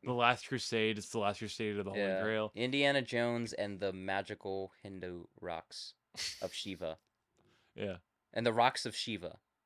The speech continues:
Speaker 2: Doesn't have a good, good, uh, <laughs> good ring to it.
Speaker 1: Well, I mean, this is, like, um, chronologically, like, the,
Speaker 2: The
Speaker 1: um,
Speaker 2: earliest one.
Speaker 1: well, that and also, like, the myth, like, the, um, the lore behind it,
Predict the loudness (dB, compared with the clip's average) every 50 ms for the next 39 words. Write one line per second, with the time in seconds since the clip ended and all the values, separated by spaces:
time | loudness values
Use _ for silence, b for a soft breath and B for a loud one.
0 | _ _ _ 2 2 2 2 0 2 2 2 0 0 -6 -6 -8 -8 _ _ _
1 | _ -12 -4 -2 -2 0 0 0 0 0 0 -2 -4 -6 -8 _ _ _ _ _
2 | _ _ _ _ _ _ _ -18 -14 -14 -8 0 0 0 2 2 0 0 0 -2
3 | -8 -8 -8 -2 2 4 6 8 8 6 6 4 4 4 8 8 8 8 6 0
4 | 2 2 2 2 2 0 0 0 0 0 -2 -6 -12 -10 -4 -2 0 0 0 -2
5 | -4 -6 -8 -10 -14 -20 _ _ _ -6 0 2 4 4 4 4 2 2 0 -2
6 | -6 -4 -4 -2 0 0 0 0 -2 -6 -14 -10 -6 -2 0 0 0 -2 -2 -2
7 | 0 0 2 2 2 2 2 0 0 -2 -4 -4 -4 -2 0 4 4 4 4 2
8 | 2 4 4 4 4 2 0 0 2 4 4 4 4 4 4 4 4 4 2 0
9 | 0 0 -2 -4 -6 -10 -8 -8 -8 -8 -6 -4 -2 0 0 0 -2 -2 -4 -6
10 | -8 _ _ _ _ _ _ _ _ _ _ _ _ _ _ _ -4 0 2 2
11 | 2 2 4 4 4 4 4 0 0 2 0 0 0 2 2 0 0 -2